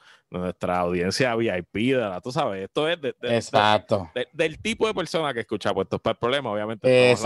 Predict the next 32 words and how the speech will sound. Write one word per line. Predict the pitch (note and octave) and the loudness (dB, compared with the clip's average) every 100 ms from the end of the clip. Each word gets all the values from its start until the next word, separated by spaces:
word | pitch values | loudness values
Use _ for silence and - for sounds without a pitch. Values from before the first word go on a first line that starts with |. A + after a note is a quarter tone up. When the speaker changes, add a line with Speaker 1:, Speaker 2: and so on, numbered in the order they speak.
| A2+ | 4
Speaker 1:
hablando | G#2 | 4
Speaker 2:
Exacto. | F#2+ F#2+ | 0 0
Speaker 1:
de | A2 | 0
una | A#2+ A#2+ | 0 0
persona | B2 C#3 C3+ A#2 - - | -2 -2 -2 -4 -6 -20
súper | - D#3 D3 C#3+ | -4 -2 0 -2
exitosa, | C3+ - A#2 A2 G#2 G#2 - E2+ D#2+ _ _ - | -4 -8 -8 -4 -2 -4 -6 -6 -8 _ _ -2
eh, | G#2 F#2 F2+ E2+ - | 0 2 0 -2 0
líder | A#2+ D3+ D#3 | 2 2 2
Speaker 2:
Exacto. | C#3+ C3+ | 2 0
Speaker 1:
en | C3+ | -2
su | - | -2
Speaker 2:
Una | C3 C#3+ | 4 6
Speaker 1:
campo. | D#3+ | 8
Speaker 2:
superestrella. | D#3+ F3 - C#3 A2+ - - - | 10 8 6 6 6 4 -10 -10
Speaker 1:
Líder | - C3+ | -2 0
en | C#3+ | 4
su | |
Speaker 2:
Superestrella | D3+ C#3+ C#3 C#3 | 8 8 8 10
de | D3 | 10
la | D#3+ | 10
Speaker 1:
campo. | D3+ | 6
Speaker 2:
televisión, | C3+ G#2 | 4 2
superestrella | F#2 A#2+ A#2 C3+ | 0 4 4 6
de | C3 | 6
la | C#3 | 6
Speaker 1:
Brillante, | C#3 B2+ A#2 | 6 4 2
Speaker 2:
televisión, | G2+ F2+ | 0 -4
superestrella | G#2+ G#2 G2 A2+ | -4 -4 0 0
de | |
la | A#2 | 0
Speaker 1:
brillante. | - | -4